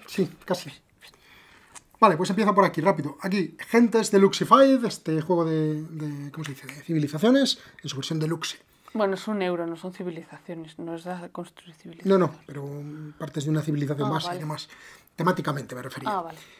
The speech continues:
Speaker 1: Inis.
Speaker 2: Te lo compro.
Speaker 1: Inis, de conquista de territorios, y aquí en medio Shia.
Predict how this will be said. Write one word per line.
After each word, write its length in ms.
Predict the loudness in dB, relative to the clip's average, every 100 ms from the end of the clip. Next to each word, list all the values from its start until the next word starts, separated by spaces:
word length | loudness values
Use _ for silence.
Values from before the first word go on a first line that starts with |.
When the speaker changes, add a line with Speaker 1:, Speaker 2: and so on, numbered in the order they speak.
| _ 4
Speaker 1:
Inis. 460 | 8 10 8 2 -8 _ -10
Speaker 2:
Te 100 | -8
lo 80 |
compro. 240 | -8 -14 -20 _ -20 _ _
Speaker 1:
Inis, 360 | 2 2 2 -4
de 120 | -4
conquista 320 | -4 -2 0
de 60 | 0
territorios, 680 | 0 4 6 6 4 -2 -14 _ -20 -16
y 60 |
aquí 200 | -16 -14
en 60 | -10
medio 200 | -6 -4
Shia. 340 | -2 -4 -8